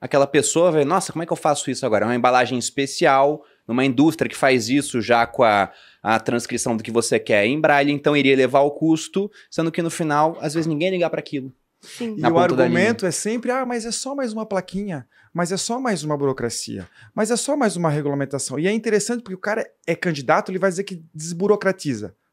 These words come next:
Speaker 3: Primeira coisa que ele faz quando é eleito é, é justamente o contrário. É inacreditável. Tem um projeto que eu consegui barrar, fiquei muito feliz porque ele foi simbólico pra mim. Eu consegui arquivar a obrigação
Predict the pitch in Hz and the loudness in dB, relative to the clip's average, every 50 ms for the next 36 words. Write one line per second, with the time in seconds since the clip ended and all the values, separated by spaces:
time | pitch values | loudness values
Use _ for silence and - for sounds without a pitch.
0 | _ - 220 247 285 330 320 - 294 254 269 - 226 202 - 220 226 220 - 220 | _ -2 0 2 2 2 2 2 2 2 0 -2 -4 -2 0 0 0 2 2 2
1 | 214 190 185 170 156 156 185 247 277 233 - 220 214 247 254 269 311 320 - 254 | 2 4 6 6 6 6 6 6 6 6 6 6 6 6 4 4 4 4 2 2
2 | 269 285 - 311 311 311 - 320 - 330 247 - - 302 330 359 349 226 - _ | 0 0 0 0 0 0 0 -2 -4 -6 -2 0 2 2 4 2 0 -2 -8 _
3 | _ _ _ _ _ _ _ - - 220 240 262 254 262 254 226 220 - 233 247 | _ _ _ _ _ _ _ -4 -2 -2 0 0 -2 -2 -4 -2 0 0 0 0
4 | 208 - - - - - 185 - _ - 226 262 294 269 - 165 139 117 135 139 | 0 -2 -8 -16 -20 -20 -20 -6 _ 2 4 4 4 2 2 0 0 2 2 2
5 | 127 165 - - _ _ _ _ _ _ _ _ _ _ _ _ _ - 156 156 | 2 0 -2 -8 _ _ _ _ _ _ _ _ _ _ _ _ _ -8 -6 -6
6 | 147 156 160 151 - 143 131 135 160 143 - - 113 135 131 107 117 135 147 135 | -4 -4 -4 -4 -4 -6 -6 -6 -6 -6 -6 -6 -4 -2 -2 0 0 0 0 0
7 | - - - 156 156 - _ _ _ _ - 135 139 165 202 202 - - 160 143 | -2 -6 -6 -6 -6 -6 _ _ _ _ -10 -4 0 0 0 0 0 -2 -2 -2
8 | 165 165 - - 170 160 - 185 180 - - - 165 160 - - 175 170 - 196 | -2 -2 -6 -10 -12 -8 -6 -4 -4 -4 -4 -4 -6 -6 -4 -4 -4 -2 -2 -2
9 | 185 160 131 131 135 135 139 139 - - 151 139 123 101 - _ _ _ _ _ | -2 2 4 4 4 2 0 -4 -6 -6 -4 -4 -6 -8 -10 _ _ _ _ _
10 | - - - - - - _ - 131 - 143 170 175 - - 165 143 143 175 208 | -20 -20 -20 -20 -20 -16 _ -10 -10 -8 -6 -6 -6 -6 -6 -6 -8 -6 -6 -4
11 | 214 180 120 107 _ _ _ _ _ _ _ _ _ _ _ _ - _ 131 143 | -4 -4 -6 -10 _ _ _ _ _ _ _ _ _ _ _ _ -8 _ 0 2
12 | - - - - 160 120 110 139 160 165 151 135 - _ _ _ - 143 139 135 | 2 2 0 -2 -2 0 4 4 4 4 2 -2 -6 _ _ _ -4 -2 -2 -2
13 | - - 202 294 339 - 254 220 165 147 131 - - - 131 139 170 208 | 0 2 4 4 4 4 4 4 4 4 4 2 0 0 0 -2 -2 -4